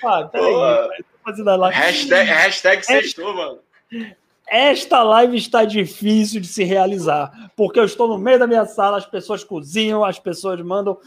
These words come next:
Speaker 1: mas é assim, o ao vivo tem essa pira, né, Igão? Se fosse no gravado, a gente teria que cortar. Mas aqui
Speaker 2: É.
Speaker 1: vai tudo pro ar e dane-se.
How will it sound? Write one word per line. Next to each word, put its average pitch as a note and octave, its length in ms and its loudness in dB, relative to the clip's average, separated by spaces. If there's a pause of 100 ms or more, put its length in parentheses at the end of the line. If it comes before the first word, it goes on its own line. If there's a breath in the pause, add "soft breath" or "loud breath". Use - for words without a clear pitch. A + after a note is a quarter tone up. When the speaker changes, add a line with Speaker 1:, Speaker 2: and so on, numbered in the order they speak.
(140 loud breath)
Speaker 1:
mas F#3 260 -4
é G#3 60 2
assim, D#3+ 400 -6
o D#3 120 -2
ao F3 140 4
vivo F#3+ 460 -4
tem F3 140 -4
essa E3+ 200 -4
pira, C#3+ 280 -8
né, D#3+ 120 -6
Igão? C3 200 -12
Se - 80 -20
fosse F#3 220 -6
no F#3+ 60 -10
gravado, F3+ 360 0
a - 20 0
gente F#3+ 140 -12
teria F3+ 160 -4
que - 100 -20
cortar. - 400 -10 (300)
Mas G#3+ 220 -2
aqui G3 260 -4
Speaker 2:
É. - 20 -6
Speaker 1:
vai G3 140 -6
tudo G#3 180 -14
pro F3+ 160 -6
ar F3 120 0
e D3+ 40 -8
dane-se. - 360 -12